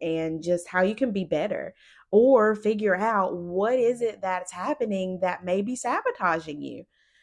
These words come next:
So that's really kind of exciting. Um, and, like, tips and things that you can do to, to stop that. So if you get the chance, go listen to this podcast. It's The Diary of a C E O with Steven Bartlett.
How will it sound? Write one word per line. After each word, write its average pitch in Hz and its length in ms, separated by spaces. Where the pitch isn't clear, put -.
So 214 220
that's 226 320
really 185 640
kind 175 260
of 156 200
exciting. 147 640
Um, 180 500
and, 185 420
like, 180 300
tips - 580
and 165 240
things 175 280
that 170 160
you 202 80
can 170 180
do 185 280
to, 160 420
to 165 140
stop - 480
that. 139 320
So 202 180
if 196 80
you 214 80
get 277 160
the 294 80
chance, 254 400
go 247 260
listen 302 300
to 302 60
this 294 120
podcast. 202 800
It's - 160
The 175 120
Diary 214 500
of 285 80
a 285 80
C 277 380
E - 60
O 180 220
with 175 180
Steven 202 400
Bartlett. 170 560